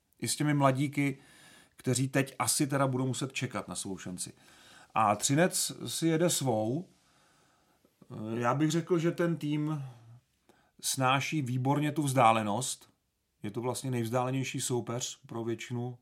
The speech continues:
extraligy a většina extraligy, eh, to snáší hůř než Třinec. Protože to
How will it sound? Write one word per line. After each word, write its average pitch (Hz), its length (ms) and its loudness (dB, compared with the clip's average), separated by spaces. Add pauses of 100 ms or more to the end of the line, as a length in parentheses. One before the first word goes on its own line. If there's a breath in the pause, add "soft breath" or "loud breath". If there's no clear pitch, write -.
(120)
extraligy 120 720 -4 (640 soft breath)
a 107 400 4 (320)
většina 117 400 0
extraligy, 123 520 -2 (320)
eh, - 40 -10 (880)
to 123 120 -6
snáší 123 380 -2
hůř 123 200 -4
než 131 160 -2
Třinec. - 420 -8 (300)
Protože 113 180 -4
to 113 100 -6